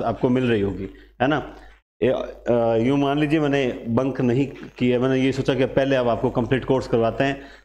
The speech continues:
क्योंकि junior accountant है, चाहे आगे एलडीसी है, सब भर्तियों के लिए आपके लिए फ़ायदेमंद साबित होगा,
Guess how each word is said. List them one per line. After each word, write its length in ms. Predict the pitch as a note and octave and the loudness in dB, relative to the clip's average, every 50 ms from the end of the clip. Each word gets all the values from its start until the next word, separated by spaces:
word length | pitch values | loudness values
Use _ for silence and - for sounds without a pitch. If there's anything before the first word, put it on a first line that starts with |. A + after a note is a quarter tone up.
| _ | _
क्योंकि 180 | - C3 A#2 B2 | -4 -2 0 2
junior 380 | G#2 B2 B2+ C3 C3+ C3+ B2+ | 2 2 2 2 2 0 0
accountant 500 | B2+ C#3+ B2+ C3 B2+ A2+ C3+ B2+ B2+ A2+ | 0 0 0 0 0 0 0 0 0 0
है, 460 | A2+ A#2+ A#2+ A#2 A#2+ A#2+ A2+ G2+ - - | 2 2 2 2 2 0 0 -2 -4 -2
चाहे 220 | - B2 A#2+ A#2+ | 0 0 2 2
आगे 200 | A#2 A2+ A2+ A#2+ | 2 2 2 2
एलडीसी 440 | A2+ A2+ A#2 B2 C3 - - C3+ A#2 | 2 2 2 0 0 0 0 0 2
है, 200 | A2 A2+ A2 A2 | 2 2 2 2
सब 200 | - C#3+ B2+ A2 | 0 0 0 0
भर्तियों 300 | A2+ G2+ - - B2+ A2 | 0 0 0 -2 -2 0
के 80 | A#2+ | 2
लिए 120 | A#2+ A#2+ A#2+ | 2 2 2
आपके 240 | A2+ G#2+ - - A#2+ | 0 0 -2 -2 0
लिए 340 | A2 B2+ D#3 F#3 - - - - - - - - | 0 0 0 -2 -4 -10 -18 -20 -20 -10 -4 -2
फ़ायदेमंद 400 | B2+ B2 B2 B2+ A#2+ A#2 A2 G#2+ | 0 2 2 2 2 0 0 0
साबित 320 | - A2 F#2+ G#2 F#2+ - | 0 0 0 0 -2 -2
होगा, 200 | G2 F#2 - - | -4 -8 -10 -12